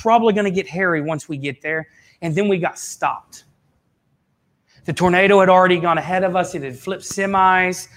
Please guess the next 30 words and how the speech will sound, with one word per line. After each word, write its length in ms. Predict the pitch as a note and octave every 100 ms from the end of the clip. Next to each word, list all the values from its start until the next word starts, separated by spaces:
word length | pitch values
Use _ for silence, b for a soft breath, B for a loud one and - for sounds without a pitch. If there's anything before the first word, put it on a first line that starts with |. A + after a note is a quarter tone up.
| b b
and 80 | D3
we 120 | D3+
couldn't 280 | D#3 F#3+ D#3+
get 160 | D3+ D3
past 480 | D3 C3+ A#2+ - _ _
forty-four. 500 | D#3+ C3+ A2+ - - _ _ _ _ _ _ _ _ _ _ _ _ _ _ _ _ _ _ _ B
Now, 80 | F3
Dow's 340 | D#3+ F#3+ F#3 -
sister 380 | G#3 F#3+ F3+
was 200 | D3+ C3+
with 220 | C#3+ D#3 -
us. 380 | A#2 - - _ _ _ _ _ _ _ -
I 120 | F3
don't 420 | D3 G3 G#3+ F3
know 320 | F#3 G3 F#3+
that 160 | E3+ E3
Dow's 260 | E3 E3 -
sister's 300 | F3 E3 C#3+
been 160 | D#3
on 140 | D#3 C#3+
another 340 | C#3+ E3 D#3+
chase 840 | E3 E3+ C#3+ A#2 - - - _ _ _ _ _ -
after 320 | D3 - C#3
that 220 | C3 B2+
one, 160 | C#3+ - _ _ _ _ _ _ _ _ -
because 200 | D#3 D3+
she 140 | -
had 160 | D3+ C#3
friends 380 | E3 D#3 B2+ B2
die 340 | C3+ B2